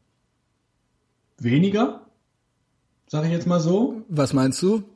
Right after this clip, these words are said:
Speaker 1: Von, äh, zum Beispiel Posts und Instagram
Speaker 2: Ja, das stimmt.
Speaker 1: und sowas.
Speaker 2: Das
Speaker 1: Ne?
Speaker 2: stimmt.
Speaker 1: Das
Speaker 2: Das
Speaker 1: ist
Speaker 2: hast
Speaker 1: mir
Speaker 2: du
Speaker 1: aufgefallen.
Speaker 2: bemerkt? Das
Speaker 1: Das hat
Speaker 2: hast
Speaker 1: man
Speaker 2: du bemerkt?
Speaker 1: gemerkt, ja.
Speaker 2: Ich
Speaker 1: Ich hab
Speaker 2: hab
Speaker 1: das gemerkt.
Speaker 2: Krass, das ist, weil mich das grad gar nicht juckt.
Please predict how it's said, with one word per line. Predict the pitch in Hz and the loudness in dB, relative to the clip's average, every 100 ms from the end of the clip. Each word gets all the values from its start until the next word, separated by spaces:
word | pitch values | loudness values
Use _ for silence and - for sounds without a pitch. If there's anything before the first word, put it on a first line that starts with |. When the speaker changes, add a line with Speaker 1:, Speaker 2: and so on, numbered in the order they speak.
| _ _ - - 156 | _ _ -20 -20 -10
Speaker 1:
Von, | - 151 147 131 | 0 2 2 2
äh, | 117 110 107 | -2 -6 -2
zum | 143 | 0
Beispiel | 139 135 117 | 0 0 -2
Posts | 175 185 180 175 170 - | 0 2 2 2 -2 -8
und | 127 117 113 | -10 -8 -10
Instagram | - 170 - 185 185 | -8 -6 -2 0 2
Speaker 2:
Ja, | 143 | 2
das | 143 139 | 2 -2
stimmt. | 143 123 | -2 -4
Speaker 1:
und | 123 | -4
sowas. | 135 127 127 127 - _ _ | -6 -4 -4 -6 -10 _ _
Speaker 2:
Das | - 175 | -4 0
Speaker 1:
Ne? | 202 | 0
Speaker 2:
stimmt. | 262 190 113 - _ _ _ | 0 -4 -8 -18 _ _ _
Speaker 1:
Das | 233 | -2
Speaker 2:
Das | 220 | 0
Speaker 1:
ist | |
Speaker 2:
hast | 269 | 0
Speaker 1:
mir | 202 | 0
Speaker 2:
du | - | 0
Speaker 1:
aufgefallen. | 262 214 | 0 0
Speaker 2:
bemerkt? | 175 240 - - - _ _ _ _ _ _ | 2 0 0 -6 -20 _ _ _ _ _ _
Das | - - | -2 0
Speaker 1:
Das | |
hat | 139 | 2
Speaker 2:
hast | 120 | 0
Speaker 1:
man | 127 | 0
Speaker 2:
du | 254 | 2
bemerkt? | 294 - | 2 0
Speaker 1:
gemerkt, | 147 131 | -2 -4
ja. | |
Speaker 2:
Ich | 240 | 0
Speaker 1:
Ich | 381 | 0
hab | |
Speaker 2:
hab | 220 | 0
Speaker 1:
das | - | 0
gemerkt. | 175 139 113 113 - _ _ - | 0 0 0 -6 -14 _ _ -12
Speaker 2:
Krass, | - 185 180 | -2 0 0
das | 170 156 | -2 -4
ist, | 214 - 185 | -6 -4 0
weil | 202 | 0
mich | 202 233 | 0 -4
das | 202 170 - | -6 -8 -12
grad | - 175 170 | -12 -10 -10
gar | - 170 | -10 -10
nicht | 170 160 | -10 -10
juckt. | 151 131 - | -10 -10 -16